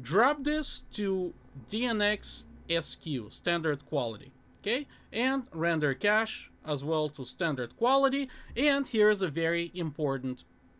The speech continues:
thing over here you need to remember. Enable background caching after five seconds. Basically what it does, the moment you stop touching anything on your computer, uh, mouse, keyboard, anything,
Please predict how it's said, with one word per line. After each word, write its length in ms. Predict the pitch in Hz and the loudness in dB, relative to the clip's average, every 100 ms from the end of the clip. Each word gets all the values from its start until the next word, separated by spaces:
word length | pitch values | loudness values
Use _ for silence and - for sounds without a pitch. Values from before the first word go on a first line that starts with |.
| - - - | -20 -20 -2
thing 260 | 214 240 175 | 0 0 0
over 200 | 202 190 | 0 0
here 180 | 190 196 | 2 0
you 140 | 165 | 2
need 180 | 147 135 | 0 -2
to 80 | 151 | -2
remember. 460 | 143 139 123 101 - - - - - - | 0 0 -2 -6 -12 -20 -20 -20 -20 -4
Enable 600 | 208 226 285 269 302 277 - | 0 2 2 0 -2 -4 -8
background 720 | 117 180 196 202 190 185 - | 0 4 6 4 2 0 -2
caching 480 | 180 180 - 190 160 | 0 0 0 -8 -6
after 320 | 160 - 139 | -8 -6 -8
five 360 | - 170 160 147 | -4 0 0 0
seconds. 520 | - 143 123 110 - | -2 -2 -4 -12 -10
Basically 560 | 143 285 302 277 233 220 | 0 0 2 0 2 4
what 240 | 185 185 | 4 2
it 120 | 160 | 2
does, 360 | 139 139 127 - - - - | 2 2 0 -6 -16 -20 -14
the 120 | 147 175 | 0 2
moment 520 | 202 277 302 285 - | 6 6 6 2 -2
you 80 | 160 | -6
stop 380 | - - - | 2 2 2
touching 460 | - 180 - 170 156 202 | 2 2 2 -2 -2 0
anything 600 | 196 220 214 208 208 - | 2 2 -2 -4 -6 -10
on 160 | 180 170 | -4 0
your 140 | 165 | 0
computer, 600 | 151 147 156 143 131 139 - 151 | 0 -4 -2 -2 0 -4 -6 -6
uh, 220 | 135 127 | -2 -2
mouse, 580 | 117 151 180 175 160 - | 0 4 6 4 0 -10
keyboard, 540 | - 170 156 156 147 151 | -8 -6 0 2 2 2
anything, 500 | 151 143 123 123 117 | 0 0 -2 -6 -8